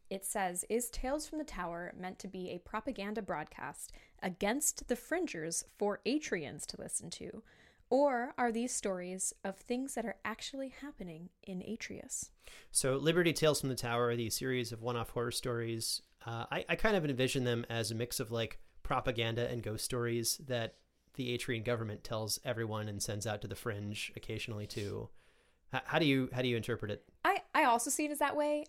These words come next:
Speaker 1: I like the idea that these are kind of, like, their version of Hansel and Gretel, their version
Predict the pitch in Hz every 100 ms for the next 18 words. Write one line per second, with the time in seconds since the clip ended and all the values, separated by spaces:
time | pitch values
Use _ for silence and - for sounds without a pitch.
0 | - 214 214 214 220 - 226 208 196 190
1 | 185 190 175 196 190 190 185 - 190 180
2 | 180 180 175 185 180 175 185 185 - 185
3 | 185 185 - 175 180 - 170 - 170 185
4 | 240 269 254 247 240 226 190 185 185 185
5 | 180 185 180